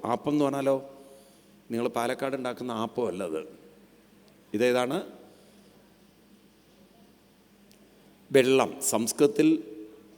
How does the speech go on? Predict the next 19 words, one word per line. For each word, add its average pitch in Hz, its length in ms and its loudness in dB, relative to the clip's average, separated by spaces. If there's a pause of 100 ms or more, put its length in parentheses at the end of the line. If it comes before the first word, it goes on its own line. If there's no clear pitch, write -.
(340)
ആ, 76 240 -10 (380)
ആ, - 220 -10 (120)
ആ, 110 160 -6 (400)
എന്താണ്? 123 360 -2 (320)
ആപ്പം 131 480 -2
എന്ന് 147 140 2
പറഞ്ഞാൽ, 143 240 0 (640)
ആപ്പ് - 440 0 (100)
എന്ന് 120 180 -2
പറഞ്ഞാൽ 123 360 0 (1160)
WhatsApp 110 460 -2
അല്ല, 104 440 -6
ഏതാണ്? 123 540 0 (400)
വെള്ളമാണ്. 110 540 0 (1200)
അപ്പോൾ 127 120 0
വെള്ളവും 156 640 6
എപ്പോഴും 156 600 2
എന്ത് 131 120 0
ചെയ്യണു? 147 340 4